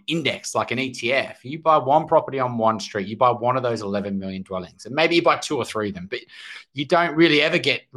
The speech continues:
true diversification. Um, and so what you just really understand is that all properties grow at different rates, and, um, they might grow at similar rates within a suburb, but even still,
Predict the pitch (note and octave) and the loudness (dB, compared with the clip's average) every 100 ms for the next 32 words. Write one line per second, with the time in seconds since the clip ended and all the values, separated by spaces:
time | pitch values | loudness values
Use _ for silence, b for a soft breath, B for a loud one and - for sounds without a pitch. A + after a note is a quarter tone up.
0 | B2 - C#3+ D3 C3 A2+ A2 - G#2+ G2+ | -10 -2 2 2 2 0 -2 -6 -8 -4
1 | F#2 - A#2+ G#3 - A#2 A2+ A2+ b b | -4 -8 -12 -14 -4 -2 -2 -4 b b
2 | b b B2+ B2+ D3+ D3 D3 A2+ F3 G3 | b b -6 0 2 2 2 -2 -2 -2
3 | G3 G3+ F#3 D#3 C3 C3+ B2 A2+ C3 B2+ | 0 2 2 0 -2 -2 -2 -4 -6 -6
4 | - F3 F#3 E3 D#3 C3+ B2 G#2 A2+ A2+ | -2 0 0 0 0 2 2 2 -4 -2
5 | G2 F2+ E2+ - - B2 A#2 A2 G2+ - | -2 -4 -6 -16 -16 -6 -6 -6 -10 -14
6 | - A2+ A2 A#2 C3 D3+ E3+ - C3+ - | -4 -2 -2 -2 0 4 4 4 2 2
7 | - F#3+ G3+ G#3 A3 C#3 B2+ D#3 D#3 D#3+ | 0 4 6 4 2 -2 -2 -2 0 0
8 | F3 B3 G3+ E3+ - b b b _ - | 0 -4 0 -2 -2 b b b _ 0
9 | F3+ F3+ D3 - E3+ C#3 A#2+ | 2 2 -4 -2 0 0 -2